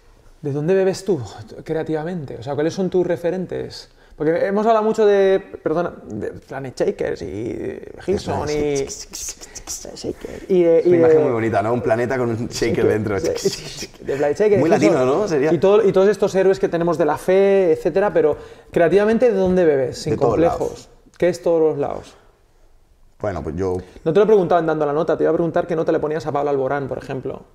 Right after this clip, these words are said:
Speaker 2: Pues le pondría un nueve.
Speaker 1: Un nueve.
Speaker 2: Le falta el punto de que no es cristiano, ¿no?
Speaker 1: Le falta
Speaker 2: Me
Speaker 1: ahí,
Speaker 2: encantaría
Speaker 1: pam.
Speaker 2: que alguien as-, o sea, me
Speaker 1: Le
Speaker 2: encanta.
Speaker 1: hablase. ¿Qué, qué, qué lugar ocupan estos artistas?
Speaker 2: Muy
Speaker 1: O dime, dime, bueno,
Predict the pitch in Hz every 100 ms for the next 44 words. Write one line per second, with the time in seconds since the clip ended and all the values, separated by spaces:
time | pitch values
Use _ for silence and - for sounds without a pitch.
0 | - - - 104 92 98 98 95 95 95
1 | 92 - _ 143 139 139 107 98 98 -
2 | - 120 107 107 98 92 85 90 90 95
3 | 95 - 85 82 80 - - 87 - -
4 | _ _ - - 139 143 139 113 98 104
5 | 101 98 95 98 98 98 90 - - 90
6 | 82 64 82 69 69 - - - 127 120
7 | _ _ _ _ - - - 165 170 156
8 | 185 185 170 151 165 160 143 139 139 139
9 | 139 - 156 139 - 143 - 80 123 123
10 | 151 160 190 208 190 175 196